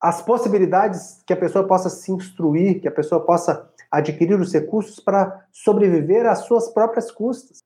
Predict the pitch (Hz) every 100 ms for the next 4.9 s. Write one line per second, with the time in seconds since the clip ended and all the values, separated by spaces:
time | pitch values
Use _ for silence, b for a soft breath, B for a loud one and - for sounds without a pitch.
0 | _ 185 185 185 196 175 185 226 - 160
1 | - 139 135 123 104 - - _ - 170
2 | 190 196 190 165 202 - 147 190 226 226
3 | 190 - 180 - 170 160 160 151 151 147
4 | 139 147 135 135 135 123 151 190 208